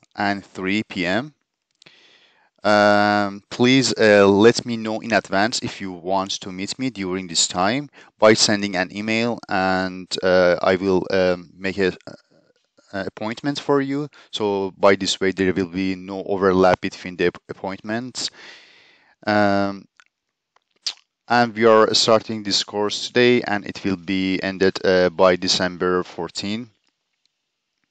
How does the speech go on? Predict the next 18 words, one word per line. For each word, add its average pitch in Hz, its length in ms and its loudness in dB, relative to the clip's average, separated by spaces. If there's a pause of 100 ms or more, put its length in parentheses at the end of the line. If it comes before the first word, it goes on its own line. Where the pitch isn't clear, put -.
(720)
Uh, 117 340 6
lectures 151 880 6
will 123 180 4
be 117 220 2
held, 117 720 6
uh, 98 320 6
in 104 200 -8
the 101 140 0 (1200)
odd 113 240 6
weeks, 143 580 -2
like 98 360 4
week 98 260 -10
one, 101 400 0 (140)
three, 90 260 -2
five, 92 460 4
and 90 120 -6
so 92 220 -4
on. 135 300 0